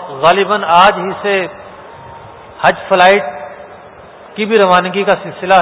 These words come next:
ہے۔ آپ میں سے بہت سارے عازمین حج کے ارادے سے جا رہے ہیں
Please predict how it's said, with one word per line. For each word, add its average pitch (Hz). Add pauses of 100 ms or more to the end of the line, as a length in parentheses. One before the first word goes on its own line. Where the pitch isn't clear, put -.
ہے۔ 127 (2000)
آپ -
میں 190
سے 208
بہت 185
سارے 190
عازمین 175 (1040)
حج 190 (120)
کے 226
ارادے 185
سے 202
جا 175
رہے 170
ہیں 151